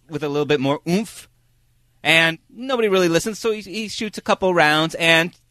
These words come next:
this thing has started. It's a robbery.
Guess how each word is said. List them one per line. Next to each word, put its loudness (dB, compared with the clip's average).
this -2
thing -2
has -2
started. -6
It's -6
a -2
robbery. -2